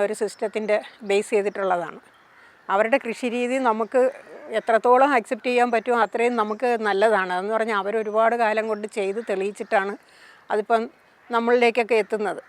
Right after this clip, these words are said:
അപ്പം ആ, അതൊക്കെ നമുക്ക് ഫോളോ ചെയ്ത് കഴിഞ്ഞാൽ നമുക്കും അതുപോലെയുള്ള വിളവുകളൊക്കെ ഉണ്ടാക്കിയെടുക്കാൻ പറ്റും, നാച്ചുറലായിട്ട്, ഓർഗാനിക്കായിട്ട്. അപ്പം അതല്ലേ നമുക്കും വേണ്ടത്. നമ്മുടെ മക്കൾക്കും നമുക്കും ഇന്നത്തെ രോഗങ്ങളിൽ നിന്ന് രക്ഷപ്പെടാനും ഒക്കെ ഏറ്റവും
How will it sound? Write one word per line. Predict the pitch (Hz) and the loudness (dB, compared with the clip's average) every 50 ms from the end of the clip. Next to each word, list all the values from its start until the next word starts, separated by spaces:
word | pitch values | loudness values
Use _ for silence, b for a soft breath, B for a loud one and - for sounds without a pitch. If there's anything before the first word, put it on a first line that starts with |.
| - _ _ _ - 202 | -20 _ _ _ -20 -20
അപ്പം | 226 214 214 208 202 | -14 -6 -2 0 0
ആ, | 196 196 202 - - 226 220 269 214 | 2 0 -2 -4 -8 -12 -12 -10 -6
അതൊക്കെ | 202 196 220 208 - 233 247 247 | -4 -2 -2 -2 0 0 0 0
നമുക്ക് | 220 220 220 208 - 254 247 254 247 254 240 247 233 | 0 -2 -2 -2 0 2 2 4 4 2 0 0 4
ഫോളോ | 233 233 233 240 247 247 254 | 4 6 6 6 4 2 2
ചെയ്ത് | 247 254 254 269 262 | 0 0 0 2 2
കഴിഞ്ഞാൽ | 240 240 240 254 262 262 254 | 2 2 0 -2 -2 0 0
നമുക്കും | 240 240 240 - 277 269 262 | -2 -2 -4 -4 -2 -2 0
അതുപോലെയുള്ള | 254 247 247 254 254 254 254 254 254 254 254 254 | 0 2 2 4 4 4 4 4 4 4 4 6
വിളവുകളൊക്കെ | 247 240 247 247 247 247 247 240 240 - 254 233 | 4 4 4 4 4 2 0 -2 -2 -4 -4 -2
ഉണ്ടാക്കിയെടുക്കാൻ | 220 240 247 - 254 233 226 214 233 220 208 | 0 -2 -2 -2 -2 -4 -4 -6 -8 -8 -8
പറ്റും, | 226 - - 180 - _ _ _ - | -10 -10 -10 -10 -12 _ _ _ -2
നാച്ചുറലായിട്ട്, | 202 202 - - 233 220 233 240 233 226 - 220 196 196 202 | -2 0 0 0 0 2 4 4 4 4 2 -2 0 2 2
ഓർഗാനിക്കായിട്ട്. | 208 208 202 220 226 233 240 214 226 214 196 175 - - - - _ b b b b b b b b b b b b | 0 2 2 0 0 0 0 -2 -2 -2 -2 -4 -6 -12 -16 -16 _ b b b b b b b b b b b b
അപ്പം | - 185 185 | 2 4 4
അതല്ലേ | 185 190 196 220 233 254 247 | 4 4 2 2 2 0 0
നമുക്കും | 233 226 220 277 254 240 214 | -2 -2 -2 -2 -2 -2 -2
വേണ്ടത്. | 214 214 214 220 190 180 175 - 208 | -2 0 0 0 -2 -2 -6 -10 -10
നമ്മുടെ | 180 185 196 208 220 220 220 | -8 -6 -2 0 0 0 0
മക്കൾക്കും | 208 - - 214 196 233 226 220 214 | -2 -4 -6 -6 -6 -6 -6 -6 -6
നമുക്കും | 208 202 202 190 226 214 220 214 - - B B B B B B B 185 | -6 -8 -8 -8 -8 -8 -8 -8 -12 -16 B B B B B B B -8
ഇന്നത്തെ | 180 208 208 196 226 214 214 | -4 -4 -2 0 2 2 4
രോഗങ്ങളിൽ | 208 202 208 208 214 214 220 214 214 214 220 | 6 6 6 4 4 2 2 0 0 0 0
നിന്ന് | 214 214 220 208 | -2 -2 -2 -2
രക്ഷപ്പെടാനും | 208 202 - 233 214 214 214 214 214 214 214 220 277 - - - - - - - B B B B B B B B - | -4 -4 -4 -4 -2 0 0 0 0 0 -4 -8 -10 -12 -18 -20 -20 -20 -20 -20 B B B B B B B B 0
ഒക്കെ | 220 208 226 220 | 4 6 6 6
ഏറ്റവും | 214 - 240 233 240 | 6 6 2 2 2